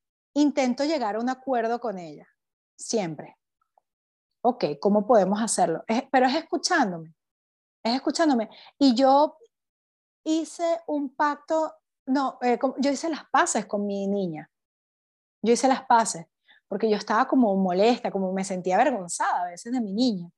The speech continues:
¿Y por qué avergonzada si esa niña pasó por situaciones de vida que las manejó de una forma asombrosa para la corta edad que tenía? Más bien siente admiración por tu niña, que se enfrentó a tantas cosas, aprende de ella también.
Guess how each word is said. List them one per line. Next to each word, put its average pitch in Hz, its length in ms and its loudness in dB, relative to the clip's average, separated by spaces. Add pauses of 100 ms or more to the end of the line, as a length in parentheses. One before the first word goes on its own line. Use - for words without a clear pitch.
(380)
¿Y 240 100 0
por 254 220 -2
qué 247 100 0
avergonzada 302 720 0
si - 140 -4
esa 285 200 -8
niña 320 320 -2
pasó 247 320 -12
por 233 160 -8
situaciones 226 600 -12
de 311 140 -6
vida 214 380 0 (960)
que 254 140 4
las 226 180 2
manejó 220 460 -2
de 226 60 0
una 311 180 2
forma 330 400 0
asombrosa 262 680 -4
para 208 160 -4
la 190 140 -6
corta 202 300 -6
edad 311 180 -2
que 180 100 -10
tenía? 190 480 -2 (420)
Más 160 140 -8
bien 185 180 -6
siente 247 280 0
admiración 220 580 -2
por 285 160 -4
tu 214 160 -6
niña, 302 440 -2 (500)
que 196 100 -6
se 196 120 -6
enfrentó 185 380 -6
a 165 60 -10
tantas 262 340 0
cosas, 339 420 2 (600)
aprende 208 500 -2
de 220 200 0
ella 254 220 -2
también. 240 680 -4